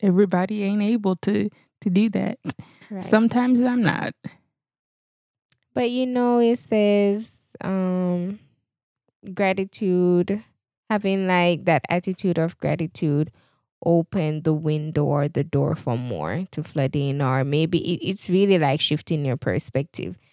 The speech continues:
Speaker 2: 'cause the situation may not even change, but you find so many things to be grateful for when you start, you know, um, being intentional about thinking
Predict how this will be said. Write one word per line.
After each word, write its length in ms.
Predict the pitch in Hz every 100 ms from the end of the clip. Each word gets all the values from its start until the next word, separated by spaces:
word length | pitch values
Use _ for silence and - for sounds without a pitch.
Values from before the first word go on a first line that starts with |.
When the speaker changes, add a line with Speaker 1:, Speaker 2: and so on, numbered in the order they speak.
| _ _ -
Speaker 2:
'cause 180 | 220 196
the 120 | 190
situation 720 | - 208 202 180 175 180 165
may 160 | 165 165
not 220 | 156 151
even 280 | 151 143 143
change, 420 | - 151 143 143
but 140 | 135 135
you 120 | 151
find 500 | - 156 139 139 156
so 220 | - 151
many 300 | 151 143 147
things 420 | - 143 143 160
to 140 | - 147
be 180 | 147
grateful 460 | 139 143 147 - 143
for 240 | - 135
when 240 | 131 135 123
you 80 | 107
start, 500 | - 139 95 90 - - - - _
you 140 | 156 156
know, 400 | 151 147 151 - _ _ _ _ _ _ _
um, 640 | 160 160 143 143 127 143 170
being 200 | 165 165 -
intentional 920 | 156 151 190 151 160 156 139 101 85
about 300 | 98 123 123 -
thinking 760 | 107 127 - 78 - - 170